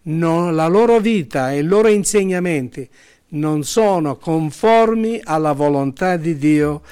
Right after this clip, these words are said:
e alla sua santa via. Quindi come risponderà Gesù a costoro nel giorno del giudizio? Risponderebbe a noi allo stesso modo se noi fossimo dei falsi seduttori. Egli lo predice nel versetto ventitré,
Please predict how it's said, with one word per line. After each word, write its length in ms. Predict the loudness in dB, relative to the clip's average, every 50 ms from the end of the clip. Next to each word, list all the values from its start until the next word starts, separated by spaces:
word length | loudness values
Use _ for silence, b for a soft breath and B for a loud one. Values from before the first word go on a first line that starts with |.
| B B B B
e 140 | B -8 -4
alla 220 | -2 -2 -2 -2 -4
sua 220 | -4 -4 -4 -4
santa 440 | -4 -4 -4 -6 -6 -6 -8 -10 -10
via. 340 | -8 -8 -10 -10 -12 -14 -16 _ _ _ _ _ _ _ _ _ b b b b b b b b b
Quindi 320 | _ 2 2 2 2 2 0
come 300 | 0 0 2 2 2 2
risponderà 720 | 2 0 -2 -2 -2 0 0 0 0 0 0 0 0 0
Gesù 340 | 0 -2 -2 -2 -2 -2 0
a 140 | 0 -2 -2
costoro 580 | -4 -6 -6 -6 -6 -4 0 0 0 2 0
nel 180 | -2 -2 -4 -4
giorno 360 | -4 -4 -4 -4 -4 -4 -6
del 180 | -4 -6 -8 -6
giudizio? 800 | -6 -6 -4 -4 -4 -4 -6 -6 -6 -6 -6 -8 -10 -14 _ _ _ _ _ _ _ _
Risponderebbe 760 | -14 -12 -12 -8 -6 -6 -6 -4 -4 -4 -4 -4 -4 -4 -4
a 60 | -4
noi 160 | -4 -4 -4
allo 140 | -6 -6 -8
stesso 360 | -8 -10 -10 -10 -8 -8 -6
modo 400 | -6 -4 -4 -6 -6 -8 -10 b b b b b
se 220 | -8 -6 -4 -4
noi 160 | -2 -2 -4
fossimo 600 | -4 -4 -4 -4 -4 -6 -6 -8 -8 -8 -10 -12 b b b b b _
dei 220 | -8 -6 -6 -6
falsi 420 | -2 -2 -2 0 0 -2 -4 -6 -6
seduttori. 840 | -4 -6 -6 -6 -6 -8 -4 -2 0 2 2 2 0 -2 -6 -10 b b b b b b b b b b b -4
Egli 300 | 0 0 2 2 2 2
lo 140 | 2 2
predice 420 | 0 0 -2 -2 -2 -4 -4 -4 -2
nel 140 | -2 -2 -2
versetto 440 | -4 -6 -4 -6 -6 -6 -6 -8
ventitré, 880 | -6 -4 -4 -4 -4 -6 -6 -4 -2 -2 0 0 -2 -2 -4 -6 -6